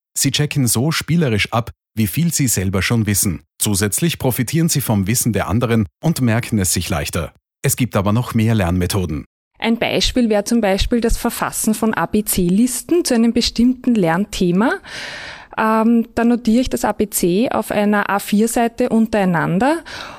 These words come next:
Speaker 2: und, äh, sammle in zwei bis drei Minuten zu jedem Buchstaben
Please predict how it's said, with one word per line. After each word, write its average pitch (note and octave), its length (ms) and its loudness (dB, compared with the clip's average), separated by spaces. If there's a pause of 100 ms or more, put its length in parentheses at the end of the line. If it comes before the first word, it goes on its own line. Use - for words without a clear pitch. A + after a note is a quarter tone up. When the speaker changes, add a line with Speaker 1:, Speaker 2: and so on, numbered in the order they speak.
(180)
Speaker 2:
und, B3 880 4
äh, A3 160 2
sammle A#3+ 680 2 (100)
in A#3+ 480 4
zwei F3+ 320 0
bis B3 160 0
drei E3+ 240 0
Minuten A#3+ 680 2 (320)
zu - 120 2
jedem G#3+ 540 2
Buchstaben B3 960 0